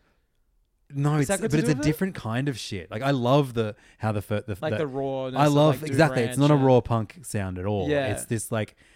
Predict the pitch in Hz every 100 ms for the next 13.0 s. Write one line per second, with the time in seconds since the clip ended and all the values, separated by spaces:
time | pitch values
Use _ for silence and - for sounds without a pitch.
0 | _ 180 247 247 175 175 151 147 147 -
1 | 147 143 113 131 143 147 151 160 151 170
2 | 190 370 151 127 131 - - 113 123 110
3 | 101 92 82 80 _ _ _ - 185 220
4 | 247 214 143 - 170 131 170 143 113 117
5 | 82 - _ _ _ 180 156 202 208 185
6 | 147 - 151 - 220 180 151 175 160 135
7 | 139 139 214 170 - 269 - 135 147 135
8 | 131 - - 151 147 139 135 139 151 151
9 | 139 156 127 131 156 160 175 190 185 156
10 | - 143 123 117 117 117 127 117 110 107
11 | 131 131 117 127 104 104 98 92 76 95
12 | 85 78 - 139 147 127 123 143 131